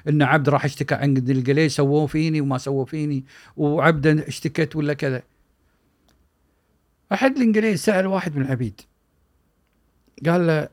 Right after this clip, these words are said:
قال له: "أنت شلون قابل إنك تصير عبد؟ ليش ما تطلب، آه، يعني إنك تحرر العتق؟" قال: "لا، لا، لا، لا، لا.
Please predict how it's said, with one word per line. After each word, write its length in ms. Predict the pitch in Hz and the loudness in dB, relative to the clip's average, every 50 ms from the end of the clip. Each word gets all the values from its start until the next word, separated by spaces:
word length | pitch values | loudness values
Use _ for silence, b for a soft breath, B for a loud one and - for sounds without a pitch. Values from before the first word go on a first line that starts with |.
| _ _ _ _ _ _ _ _ _ _ _ _ _ _ _ - | _ _ _ _ _ _ _ _ _ _ _ _ _ _ _ -6
قال 120 | 160 175 180 | -4 -2 -2
له: 60 | 190 | 0
"أنت 140 | 190 - 185 | 0 0 -2
شلون 220 | 175 - 240 247 | 0 0 0 -2
قابل 300 | - - 202 202 175 156 | 0 -2 -2 -2 -2 -2
إنك 180 | 143 147 139 - | -2 -2 -2 -4
تصير 280 | 131 135 - 165 - | -6 -6 -6 -4 -4
عبد؟ 240 | 269 269 - 98 - _ _ _ _ _ _ _ _ _ _ _ _ _ _ _ _ _ _ _ _ _ _ _ _ - - - | -4 -6 -8 -10 -12 _ _ _ _ _ _ _ _ _ _ _ _ _ _ _ _ _ _ _ _ _ _ _ _ -20 -8 -2
ليش 220 | 135 190 208 - | 0 0 0 2
ما 100 | 233 226 | 2 0
تطلب، 440 | 214 - 220 - 190 170 143 120 120 | 0 0 -2 -2 -2 -2 -2 -2 -2
آه، 840 | 143 135 131 131 123 120 120 117 117 117 113 110 113 107 - 110 110 | -2 0 0 -2 -2 -4 -6 -6 -8 -8 -8 -10 -10 -12 -14 -16 -16
يعني 260 | 110 113 - - 107 | -16 -16 -14 -8 -4
إنك 220 | 127 131 131 127 - | -2 -2 -2 -2 -4
تحرر 540 | - - - - 143 120 101 87 - _ _ _ _ _ _ _ | -6 -6 -2 -2 -2 -2 -4 -6 -12 _ _ _ _ _ _ _
العتق؟" 400 | - 117 131 151 - - - - - _ _ _ _ _ _ _ _ _ _ _ _ _ _ _ _ _ _ _ - - | -4 -2 -2 -2 -2 -4 -12 -20 -20 _ _ _ _ _ _ _ _ _ _ _ _ _ _ _ _ _ _ _ -4 0
قال: 140 | 139 156 | 2 4
"لا، 100 | 190 226 | 6 6
لا، 140 | 247 269 277 | 6 6 6
لا، 140 | 277 277 269 | 6 6 4
لا، 140 | 254 226 190 | 4 2 -2
لا. 140 | 175 160 | -6 -10